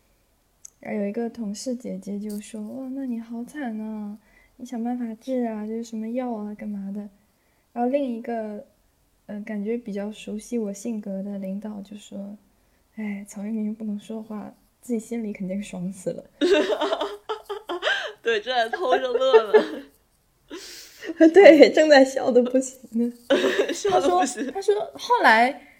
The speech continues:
Speaker 1: 就是两周之后有一次，我跟他就一起走在路上闲聊，他说：“是不是不能发，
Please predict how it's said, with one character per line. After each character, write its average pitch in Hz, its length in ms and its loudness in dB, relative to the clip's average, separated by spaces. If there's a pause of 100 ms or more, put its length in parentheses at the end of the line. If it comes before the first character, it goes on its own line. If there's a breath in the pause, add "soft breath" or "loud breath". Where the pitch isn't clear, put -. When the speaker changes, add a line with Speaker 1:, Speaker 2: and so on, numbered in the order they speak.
(260 loud breath)
Speaker 1:
就 392 140 2
是 381 160 4
两 220 200 2
周 262 180 2
之 339 180 -4
后 370 120 -4
有 196 120 0
一 214 40 -4
次， 269 220 -4
我 220 120 2
跟 226 180 -6
他 240 200 -6
就 233 120 -4
一 254 120 -2
起 247 160 -8
走 214 180 -2
在 202 160 -10
路 233 140 2
上 214 180 -6
闲 185 280 -6
聊， 180 180 -6
他 240 160 -4
说 254 240 -2 (460 loud breath)
：“是 - 140 -10
不 311 80 -2
是 311 100 -6
不 302 160 -8
能 247 160 -2
发， 247 140 -8